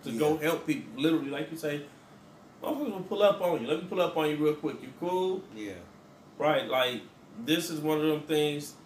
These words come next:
Speaker 1: if, if, and I, I'm not saying that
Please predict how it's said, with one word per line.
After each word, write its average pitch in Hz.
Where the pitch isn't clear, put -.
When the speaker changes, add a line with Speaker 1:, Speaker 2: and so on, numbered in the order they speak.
Speaker 1:
if, 117
if, 123
and 135
I, 180
I'm 180
not 151
saying 143
that 123